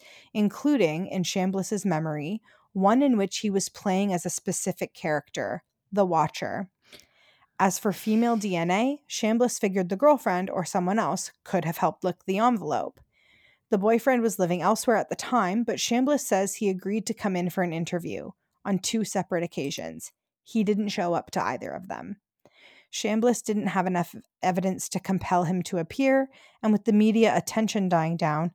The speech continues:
he dropped the case and move up, moved on.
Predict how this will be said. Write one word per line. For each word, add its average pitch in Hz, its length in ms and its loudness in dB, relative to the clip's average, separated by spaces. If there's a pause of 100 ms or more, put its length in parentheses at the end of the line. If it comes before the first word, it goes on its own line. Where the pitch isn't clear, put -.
(140)
he - 180 -4
dropped 202 280 2
the 196 80 -2
case 185 300 -4
and 180 120 -2
move 175 200 0
up, 214 240 0
moved 185 320 0
on. - 280 -2